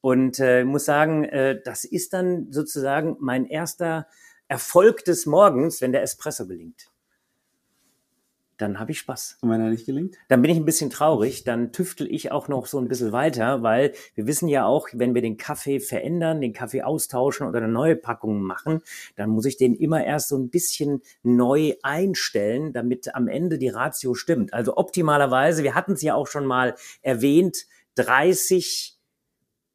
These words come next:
Speaker 1: Milliliter in dreißig Sekunden. Das ist so die Orientierung, die man hat. Und dann kann man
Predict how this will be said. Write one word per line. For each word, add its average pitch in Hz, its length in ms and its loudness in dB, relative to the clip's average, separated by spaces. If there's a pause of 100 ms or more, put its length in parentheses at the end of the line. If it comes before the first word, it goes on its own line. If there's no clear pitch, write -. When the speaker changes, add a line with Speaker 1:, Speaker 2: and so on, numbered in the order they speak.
(720)
Speaker 1:
Milliliter 196 960 4 (400)
in 131 160 0
dreißig 123 520 -2
Sekunden. 101 560 -4 (300)
Das 120 180 0
ist 131 140 0
so 123 140 2
die 107 140 0
Orientierung, 101 640 0
die 95 80 -6
man 92 220 -6
hat. - 280 -12
Und 95 60 -8
dann 95 140 -4
kann 117 120 -2
man 113 280 2